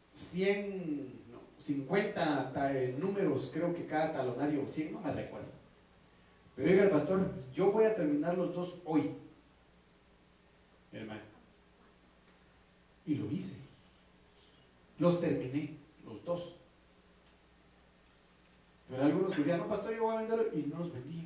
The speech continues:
Y después los resultaban pagando ellos, ¿no? Pero yo decía, "No, yo los voy a vender, porque para eso son, para venderlos". ¿Verdad? Entonces, amados hermanos, tenemos que tener cuidado en ese sentido.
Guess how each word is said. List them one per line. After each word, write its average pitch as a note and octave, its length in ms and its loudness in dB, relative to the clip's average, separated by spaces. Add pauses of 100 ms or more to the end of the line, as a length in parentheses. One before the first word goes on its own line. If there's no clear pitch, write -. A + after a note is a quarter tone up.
(1120)
Y D3 60 -10
después D3 260 0
los F3+ 160 2
resultaban D3 320 -4
pagando C#3+ 320 -4
ellos, E3 180 -10
¿no? - 80 -14 (1200)
Pero A#2+ 180 -10
yo C3+ 40 -2
decía, D3+ 300 2
"No, B2 100 -6 (100)
yo A2+ 60 -10
los C3+ 140 -12
voy F#3+ 120 -6
a G3 40 -4
vender, C3 320 -10 (160)
porque - 180 -8
para G#2 240 -10
eso G#2 140 -10
son, G#2 160 -14 (160)
para G2+ 160 -14
venderlos". G#2 500 -16 (1160)
¿Verdad? A2 320 -8 (320)
Entonces, C#3 260 -6
amados C3+ 300 -2
hermanos, C3+ 260 -2
tenemos B2+ 300 -6
que C#3+ 80 -8
tener A2+ 220 -10
cuidado G#2+ 280 -6
en G#2+ 60 -12
ese G2 180 -10
sentido. F#2+ 300 -16